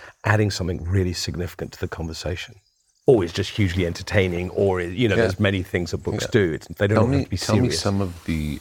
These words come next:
Speaker 2: authors that you've repeatedly published.
Speaker 1: Well, the one that's probably the kind of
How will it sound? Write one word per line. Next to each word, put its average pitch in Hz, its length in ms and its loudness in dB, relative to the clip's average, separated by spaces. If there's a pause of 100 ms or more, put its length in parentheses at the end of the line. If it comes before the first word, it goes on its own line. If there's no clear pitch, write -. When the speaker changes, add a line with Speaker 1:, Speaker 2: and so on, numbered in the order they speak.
Speaker 2:
authors 90 560 2 (280)
that - 180 0
you've 85 540 0 (280)
repeatedly 92 640 2
published. - 640 -8 (380)
Speaker 1:
Well, 147 100 6
the 139 80 4
one 160 280 6
that's 151 200 2
probably 127 380 0
the 107 100 2
kind 113 240 0
of 101 120 -2